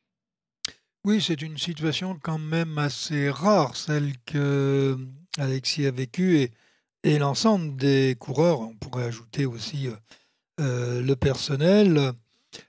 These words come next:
euh, et qui se retrouvent du jour au lendemain,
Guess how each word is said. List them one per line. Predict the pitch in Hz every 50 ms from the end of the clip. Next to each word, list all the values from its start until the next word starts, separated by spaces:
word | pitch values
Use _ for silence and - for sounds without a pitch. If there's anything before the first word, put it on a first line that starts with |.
| _ _ - -
euh, | 165 151 147 139 135 135 135 127 127 123 120 120 120 120 120 120 120 120 120 123 123 127 127 _ _ _ _ _ -
et | 139 139
qui | - -
se | 135 -
retrouvent | - - 147 135 - - 165 175 165 139 135 139 135 131
du | 120 135
jour | 143 131 135 151 151 131 135
au | 147
lendemain, | 143 143 143 139 139 143 147 156 170 185 208 220 233 240